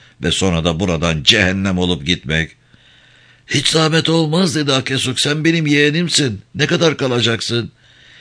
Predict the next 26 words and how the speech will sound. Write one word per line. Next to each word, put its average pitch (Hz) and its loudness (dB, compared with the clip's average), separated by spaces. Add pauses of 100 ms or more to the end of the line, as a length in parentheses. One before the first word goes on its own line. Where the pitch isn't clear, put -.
(280)
"İki 139 4
gece, 85 4
bu - -4
kadarı 95 2
yeter 90 2
sanırım, 80 -2
değil 110 2
mi?" 80 -2 (1080)
Akesuk 151 -2
kaşlarını 92 0
çattı. 78 0
Anavak'ın 104 0
kolunu 90 -2
yakaladı 80 0
ve 92 0
onu 107 -2
havaalanına 90 0
doğru 87 0
sürükledi. 76 -2 (320)
"Bunu 170 0
sonra 139 2
konuşuruz. 107 -2
Aç 147 0
mısın?" 92 -2 (460)
"Çok." 87 2 (460)
"Mükemmel. 104 2